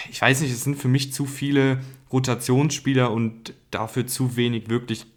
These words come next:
klare Starter, wo ich sagen kann, okay, der steht wirklich Snap für Snap auf dem Feld, der sorgt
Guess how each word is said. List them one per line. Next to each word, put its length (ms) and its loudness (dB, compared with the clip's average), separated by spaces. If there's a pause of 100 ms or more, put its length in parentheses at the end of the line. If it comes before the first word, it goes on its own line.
(320)
klare 460 0
Starter, 500 0
wo 60 -2
ich 100 -6
sagen 220 -4
kann, 160 -10
okay, 440 -2 (440)
der 160 2
steht 280 -4
wirklich 280 -4
Snap 260 -6
für 120 -10
Snap 300 -4
auf 160 -6
dem 80 -10
Feld, 360 0
der 100 -2
sorgt 460 -2